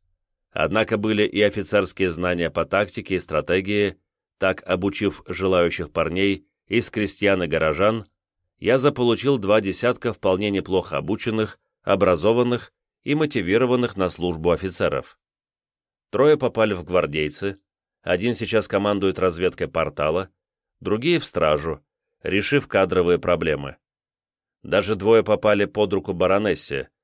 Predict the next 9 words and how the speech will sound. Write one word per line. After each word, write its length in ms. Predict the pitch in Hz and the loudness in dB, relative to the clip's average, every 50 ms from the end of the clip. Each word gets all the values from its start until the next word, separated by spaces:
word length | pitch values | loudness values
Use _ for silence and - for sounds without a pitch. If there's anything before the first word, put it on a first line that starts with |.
| _ _ | _ _
со 220 | - - 101 101 | -4 0 0 0
знаниями 520 | 87 90 107 104 101 98 98 95 95 92 87 | 2 0 0 0 0 0 0 0 0 -2 -2
диверсантов 800 | 80 85 78 80 76 - - 107 113 107 - 113 101 - - _ _ _ | -2 -2 -2 -2 -2 0 0 0 0 0 -2 -4 -6 -6 -8 _ _ _
и 120 | - 113 | -12 -8
контрразведчиков 1080 | - - 127 117 - 98 87 110 107 73 76 85 95 98 - 113 - - 117 107 - _ _ _ _ _ | -4 -2 -2 -2 0 0 0 0 0 0 0 -2 -2 -2 -4 -6 -6 -4 -4 -4 -6 _ _ _ _ _
стали 380 | _ - - - 76 92 113 127 | _ -12 -6 -2 0 2 2 2
отлично 500 | 127 117 - - 80 85 82 - 110 110 | 2 0 -2 -4 -8 -6 -6 -4 -4 -2
ей 240 | 101 78 71 71 | -2 -2 -2 -2
помогать. 580 | 71 80 78 82 85 87 78 73 69 - - - | -2 -4 -4 -2 -2 -2 -2 -2 -4 -4 -8 -20